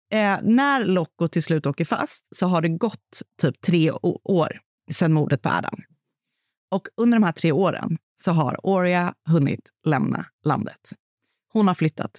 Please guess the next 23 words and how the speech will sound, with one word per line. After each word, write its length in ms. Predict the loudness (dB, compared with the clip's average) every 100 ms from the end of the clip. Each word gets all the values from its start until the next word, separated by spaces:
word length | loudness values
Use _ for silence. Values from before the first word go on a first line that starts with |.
| _
till 260 | -4 -2 -6 -14 _ -2
Italien. 340 | 2 2 -2 _ _ _ _ _ _ _ _ _ _ _ _ _ _ _ -20 -8 -4
Och 120 | -4 -4 -2
det 100 | 0
fina 440 | 2 4 4 2 2
med 140 | 2
Italien 600 | 4 2 2 2 0 -2 -4
för 160 | -2
Oria, 360 | 0 0 0 -2
förutom 420 | 0 0 0 -2
att 140 | -2
det 140 | -2 -2
är 140 | -2 -6 -4
god 200 | 0 2
mat, 340 | 0 -4 -10 -6 -2
är, 400 | 0 0 -2 -4
eh, 380 | -2 0 0 -4 -4
att 300 | -6 -4 -6 -6 _ _ _ -2
de 200 | 2 4
lämnar 260 | 6 4 4
inte 220 | 2 0
ut 300 | -2 -2 -6 -2
personer 480 | 0 0 -2 -8